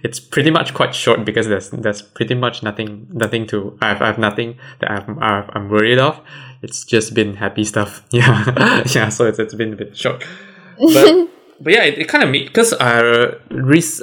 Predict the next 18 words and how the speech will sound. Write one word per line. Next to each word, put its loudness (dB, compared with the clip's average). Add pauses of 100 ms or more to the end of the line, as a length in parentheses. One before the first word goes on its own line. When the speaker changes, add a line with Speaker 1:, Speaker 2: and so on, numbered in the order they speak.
Speaker 1:
I 2
think -4
a -2
few 0
days 4
ago 2
I 4
just -4
received 0
the, -4
I've, 0
I, 2
I've -4
subscribed -4
to -2
the -12 (120)
Ali 2
Abdaal's -2